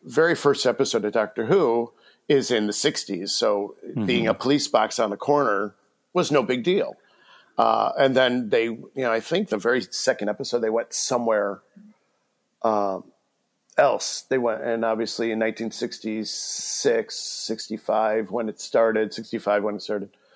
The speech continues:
Speaker 1: um, the, the budgets, you know, were not what they can be nowadays. And so, you know, you already have a, the shape of it. You keep the shape of it and claim it's a broken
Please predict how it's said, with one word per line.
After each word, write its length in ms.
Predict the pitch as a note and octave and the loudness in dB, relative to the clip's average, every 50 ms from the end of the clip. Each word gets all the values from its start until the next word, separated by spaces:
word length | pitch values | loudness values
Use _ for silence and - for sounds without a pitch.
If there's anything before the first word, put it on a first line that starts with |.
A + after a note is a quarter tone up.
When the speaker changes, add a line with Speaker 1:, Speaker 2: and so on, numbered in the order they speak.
| - - - _ - | -20 -20 -12 _ 2
Speaker 1:
um, 480 | C3 B2+ C3 B2+ B2 A#2+ A#2+ B2 A#2 - - _ _ _ _ _ _ _ _ _ _ _ _ _ _ - | 4 4 6 6 6 4 2 0 -2 -6 -12 _ _ _ _ _ _ _ _ _ _ _ _ _ _ -14
the, 220 | - C#3 - - - _ _ - | -10 -6 -6 -6 -8 _ _ -2
the 100 | - B2 | -2 0
budgets, 520 | - B2 A#2+ A2+ - A2 A2 - - - | 4 4 2 2 2 -2 -2 -2 -4 -2
you 60 | B2+ | 0
know, 280 | A#2+ G#2 G2 F#2+ F#2+ - - | 0 0 0 -2 -6 -4 0
were 140 | E3 E3+ E3+ | 2 4 4
not 260 | D3+ C3+ B2+ - - | 6 4 4 4 2
what 160 | B2+ A#2+ - | 0 0 2
they 180 | - A2+ G#2+ G#2 | 2 2 2 0
can 220 | - - A#2 A2+ | -2 -4 -4 -2
be 300 | G2+ C#3+ D3+ C#3+ A#2 A#2+ | 2 2 2 2 2 0
nowadays. 680 | A2 A#2 B2 A#2+ A2+ A2+ A2 G#2+ G2 G2+ G#2+ A2+ - - | 0 2 2 4 4 4 2 2 2 0 0 -2 -2 -2
And 160 | B2 A#2+ A2 | -2 -2 -2
so, 440 | - - B2 A2 G#2+ G#2 G#2 G#2 - | 0 2 2 4 4 2 0 -2 -4
you 80 | B2 A#2 | -4 -4
know, 240 | G2+ G#2 G#2 G#2+ A#2 | -2 -2 -4 -4 -4
you 160 | B2 A#2+ A#2+ | 0 0 2
already 220 | A#2 A2+ G#2+ G#2+ | 2 2 2 2
have 220 | G#2 A2+ G#2+ G#2 F#2 | 2 2 2 2 2
a, 140 | G#2+ G#2 F2+ _ _ _ | 0 -2 -4 _ _ _
the 80 | - B2 | -2 -2
shape 320 | - - A#2 A2 G#2+ - | 0 0 2 0 0 0
of 120 | G#2+ F#2+ G2+ | -4 -6 -4
it. 160 | A2 - - | -6 -6 -6
You 100 | D#3 - | -10 -8
keep 220 | - - A2 - | -4 -4 -4 -2
the 80 | - A2 | 0 2
shape 220 | - A2+ A2 - | 2 4 2 2
of 120 | A#2 G2 A2 | 0 0 0
it 140 | B2 - | -2 -2
and 220 | B2 A2+ A2+ A2+ A2 _ _ - - - - - - - _ | -2 -6 -6 -6 -6 _ _ -20 -20 -20 -20 -20 -20 -20 _
claim 300 | - - D#3 D3+ C#3 C3+ | 0 2 4 4 4 4
it's 160 | C3 A#2 - | 0 0 2
a 100 | C3+ C3 | 2 2
broken 680 | A#2+ - - A2+ A2 - - A#2+ A#2 A#2 A#2+ B2 C3 - | 2 2 0 0 0 0 0 -2 -2 -2 -2 -4 -6 -8